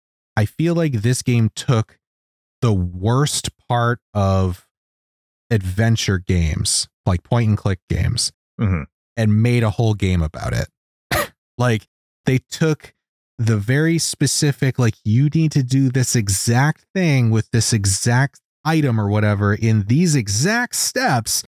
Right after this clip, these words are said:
Speaker 1: because that's what the devs decided was a cool idea, and there's no room for variation. And they took that, like, design ethos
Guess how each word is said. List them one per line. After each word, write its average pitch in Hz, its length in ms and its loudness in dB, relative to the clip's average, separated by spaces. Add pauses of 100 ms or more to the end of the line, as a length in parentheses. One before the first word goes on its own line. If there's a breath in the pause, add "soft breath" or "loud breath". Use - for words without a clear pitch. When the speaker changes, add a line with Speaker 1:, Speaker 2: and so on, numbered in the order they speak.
(440)
Speaker 1:
because 123 300 0
that's 160 300 -2
what 185 180 -2
the 170 60 -2
devs 156 440 0
decided 165 480 0
was 135 200 2
a 123 60 0
cool 175 360 0
idea, 160 640 2
and 113 260 2
there's 104 380 2
no 143 540 2 (100)
room 165 360 0 (120)
for 131 180 2
variation. 139 880 2 (420)
And 120 200 2
they 120 100 2
took - 300 -2
that, 135 440 0 (280)
like, 110 220 0
design 120 560 2
ethos 92 680 0